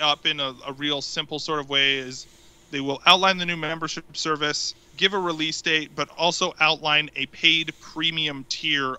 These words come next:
of that subscription service or that, of that membership service that has not yet been talked about. Um, and something in there about D N A. I don't know if they'll necessarily say D N A in there, but they will talk about,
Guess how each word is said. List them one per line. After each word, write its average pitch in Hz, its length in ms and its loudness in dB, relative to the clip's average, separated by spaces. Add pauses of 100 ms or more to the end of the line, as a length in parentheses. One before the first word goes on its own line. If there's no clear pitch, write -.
of 135 240 -2
that 127 240 -4
subscription - 560 -8
service 131 500 -4 (420)
or 151 140 6
that, 135 280 2
of 156 140 6
that 151 160 4
membership 147 400 -2
service 139 540 -4
that 143 120 -6
has 147 260 -2
not 143 320 4 (100)
yet 135 220 -2 (120)
been 123 340 -10 (200)
talked 113 260 -10
about. 107 280 -10 (840)
Um, 120 500 6
and 170 300 8
something 190 840 4
in 156 100 0
there 143 200 0
about 131 260 0
D 131 120 -2
N 120 140 -4
A. 107 180 -8 (220)
I 151 80 6
don't 156 100 2
know 156 60 0
if 147 100 -2
they'll 147 120 -2
necessarily 139 640 0
say 160 280 4
D 151 160 -2
N 147 120 -4
A 143 260 -4
in 143 140 -4
there, 143 200 0
but 135 160 -4
they 135 120 0
will 131 120 -6
talk 127 300 -8
about, 117 360 -8